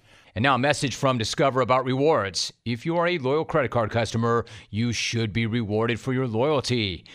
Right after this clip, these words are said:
preferably with something that's useful, like cashback match, for instance.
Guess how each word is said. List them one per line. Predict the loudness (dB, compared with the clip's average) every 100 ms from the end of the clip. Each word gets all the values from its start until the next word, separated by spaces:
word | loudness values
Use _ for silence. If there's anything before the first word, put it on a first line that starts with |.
| -20 -10
preferably | 0 2 2 0 0 0
with | 0
something | 0 0 0 0
that's | 0 0
useful, | 0 0 2 2 2 -2 -8
like | 0 0 0
cashback | -2 2 2 0 0 2 2
match, | 0 0 0 0
for | -2
instance. | -2 0 -2 -2 -4